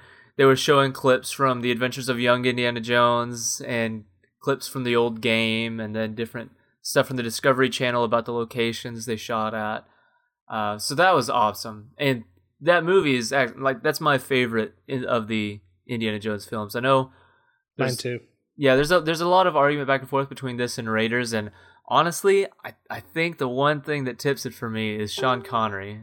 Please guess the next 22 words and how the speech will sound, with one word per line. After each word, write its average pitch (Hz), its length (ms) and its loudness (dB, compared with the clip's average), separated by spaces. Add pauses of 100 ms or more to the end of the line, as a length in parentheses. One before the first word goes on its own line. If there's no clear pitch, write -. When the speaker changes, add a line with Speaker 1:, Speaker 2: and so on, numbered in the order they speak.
Speaker 1:
and 110 380 -12
the 120 80 -2
dynamic 107 560 -2
that 110 140 -14
he 107 120 -10
brings. 110 600 -14 (800)
Uh, 127 360 0
and 131 200 -2
then 180 340 2
I 131 100 -2
finally 160 360 2
caught 165 140 0
up 160 80 2
with 156 100 -4
everyone 156 320 0
else, 151 340 2
and 127 140 -4
I 120 80 4
watched 131 340 2
Get 123 180 2
Out, 117 380 0 (760)
uh, 104 240 -6